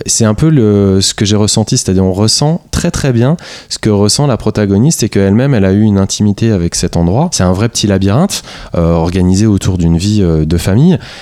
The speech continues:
mais c'est aussi beaucoup d'endroits, euh, fermés, clos, euh, interdits, euh, remplis de secrets. Et du coup, les, les découvrir comme ça,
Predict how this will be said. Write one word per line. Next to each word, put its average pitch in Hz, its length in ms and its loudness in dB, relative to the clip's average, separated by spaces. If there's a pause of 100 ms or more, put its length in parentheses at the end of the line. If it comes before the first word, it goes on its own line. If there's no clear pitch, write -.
(140)
mais 127 240 0
c'est 123 180 0
aussi 107 320 0
beaucoup 139 340 0
d'endroits, 120 560 0
euh, 90 760 0 (160)
fermés, 120 580 0
clos, 139 320 0 (380)
euh, 104 120 0
interdits, 131 520 0 (360)
euh, 95 60 0
remplis 131 320 -2
de - 60 -6
secrets. 123 380 -2 (260)
Et 95 80 -2
du 107 100 0
coup, 165 160 -2
les, 113 240 2
les 98 140 2
découvrir 135 540 0
comme 101 160 0
ça, 147 220 -2